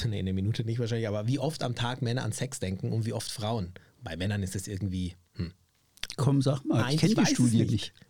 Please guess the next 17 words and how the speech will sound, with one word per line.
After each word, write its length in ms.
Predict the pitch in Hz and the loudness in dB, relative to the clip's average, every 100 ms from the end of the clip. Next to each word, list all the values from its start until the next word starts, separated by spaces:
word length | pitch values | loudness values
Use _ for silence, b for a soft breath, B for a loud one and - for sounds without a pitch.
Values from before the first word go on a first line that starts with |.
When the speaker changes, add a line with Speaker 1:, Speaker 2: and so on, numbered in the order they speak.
| - | -6
Speaker 1:
Ich, 160 | - 156 | -2 0
ich 140 | 151 | 2
muss 200 | 160 190 | 2 2
sie 100 | 175 | 0
da 120 | 156 | 0
mal 200 | 151 156 | 2 0
studi-, 320 | - 147 143 - | 0 -2 -2 -2
also, 200 | 135 131 B B B | 0 0 B B B
es 160 | 165 165 | 0 2
ist 140 | 160 | 4
um 100 | 165 | 4
Speaker 2:
Ja, 100 | 151 | 6
was 100 | 143 113 | 6 4
Speaker 1:
einiges 140 | 90 | 4
Speaker 2:
sagt 260 | 160 156 143 | 2 2 4
die? 40 | |
Speaker 1:
mehr 220 | 175 269 | 6 4